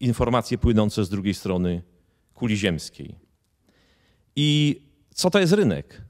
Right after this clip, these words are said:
Słyszę ostatnio antytezy, że właściwie trzeba odejść od paradygmatu rynku. Czy będzie można to coś, co dzisiaj zwamy rynkiem,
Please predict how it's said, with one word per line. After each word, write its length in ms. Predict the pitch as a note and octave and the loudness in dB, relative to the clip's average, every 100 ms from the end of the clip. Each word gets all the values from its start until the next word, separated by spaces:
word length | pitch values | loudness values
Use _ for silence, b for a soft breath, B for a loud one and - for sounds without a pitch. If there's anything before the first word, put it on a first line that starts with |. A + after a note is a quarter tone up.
| _ _ _ _ _ _ _ _ | _ _ _ _ _ _ _ _
Słyszę 400 | - - - D3 | -2 0 2 0
ostatnio 680 | B2 C3+ - C#3+ C3 A#2+ A2+ _ _ _ _ _ _ _ _ - | 2 -2 0 0 0 -2 -6 _ _ _ _ _ _ _ _ -2
antytezy, 840 | F3 F3+ - G#2+ E2 D#2 D#2+ - - | 0 2 2 2 0 -4 -10 -10 -12
że 200 | F#2+ A2 | -4 -2
właściwie 640 | A2+ B2 - - B2+ C3+ | 2 0 -2 -6 -2 0
trzeba 280 | B2 C3+ B2 | 0 0 0
odejść 320 | E3 C3+ A2+ | 0 2 0
od 180 | - - | -2 -10
paradygmatu 400 | - A#2 G#2+ A2+ _ _ _ - | -2 -2 0 -2 _ _ _ -12
rynku. 240 | - - - _ _ _ _ _ _ _ _ _ | -12 -10 -18 _ _ _ _ _ _ _ _ _
Czy 160 | - C3 | -2 0
będzie 300 | C3 A2+ A#2+ | 2 2 2
można 480 | B2+ A2+ A#2 G#2 | 2 2 0 0
to 180 | F#2+ B2 | 0 -2
coś, 460 | - C3 F2 - - - | 2 2 0 -4 -16 -18
co 140 | - A#2 | -6 -4
dzisiaj 240 | A#2 A#2+ | -2 -2
zwamy 260 | G#2 A2+ G#2+ | 2 2 2
rynkiem, 480 | A2+ F#2+ - D2 | 0 -4 -8 -14